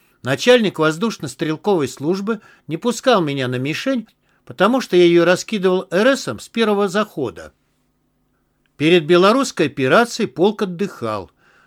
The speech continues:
Только на разведку каждую ночь выходило шесть экипажей.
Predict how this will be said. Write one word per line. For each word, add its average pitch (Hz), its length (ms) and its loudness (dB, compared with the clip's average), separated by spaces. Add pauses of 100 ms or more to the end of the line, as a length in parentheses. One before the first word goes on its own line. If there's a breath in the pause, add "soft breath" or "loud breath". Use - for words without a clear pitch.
Только 240 300 2
на 170 140 2
разведку 160 520 0
каждую 139 460 0
ночь 240 280 -4
выходило 156 520 -4
шесть 190 360 -4
экипажей. 104 720 -8